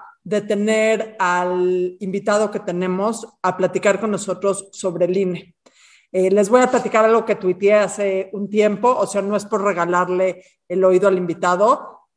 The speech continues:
pero estoy segura que cuando la historia de México, un poquito más adelante, se escriba, creo que la persona que está aquí con nosotros es, fue el garante de la democracia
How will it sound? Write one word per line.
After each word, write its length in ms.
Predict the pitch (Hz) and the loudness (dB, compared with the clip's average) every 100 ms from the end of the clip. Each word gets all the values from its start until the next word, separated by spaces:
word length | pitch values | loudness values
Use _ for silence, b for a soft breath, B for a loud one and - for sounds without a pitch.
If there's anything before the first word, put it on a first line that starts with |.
| _ | _
pero 220 | 214 214 | 2 4
estoy 280 | 220 269 262 | 2 0 0
segura 640 | 294 277 269 233 233 269 254 | 0 0 2 2 2 0 -4
que 240 | 208 202 | -6 -4
cuando 380 | 196 190 190 196 | -4 -4 0 2
la 120 | 196 | 2
historia 840 | 190 190 233 226 233 233 240 269 - - | 0 -2 0 0 2 2 4 2 -4 -16
de 300 | 170 196 190 | -8 -4 -4
México, 1200 | 196 220 214 - 233 - 220 220 226 - - _ | -2 -2 -2 -4 -10 -2 2 4 2 -4 -18 _
un 160 | - 240 | -6 0
poquito 320 | 247 233 233 | 0 2 0
más 220 | 226 220 | 0 -2
adelante, 420 | 226 208 202 202 214 | 0 0 0 -2 -4
se 140 | 208 | -6
escriba, 760 | - - 208 208 220 370 - - - _ _ _ _ _ _ _ | -6 -2 2 4 4 2 -2 -16 -20 _ _ _ _ _ _ _
creo 420 | 247 247 262 294 | 4 6 8 6
que 80 | 285 | 4
la 140 | 208 | -2
persona 320 | 190 185 220 220 | -4 -6 -6 -6
que 60 | |
está 120 | - | -4
aquí 140 | 202 196 | -4 -2
con 160 | 202 | -4
nosotros 720 | 175 180 185 190 226 302 - _ _ _ | -4 -4 -2 0 2 0 -4 _ _ _
es, 720 | 190 202 214 208 - - _ _ _ _ _ _ | 2 4 6 2 -2 -10 _ _ _ _ _ _
fue 440 | - 269 285 311 - | 4 6 8 6 6
el 160 | 220 202 | 2 4
garante 600 | 208 220 233 247 269 247 | 4 4 4 2 0 0
de 80 | 214 | -2
la 100 | 180 | -2
democracia 920 | 180 185 202 208 208 233 233 302 | -6 -6 0 0 0 -2 0 0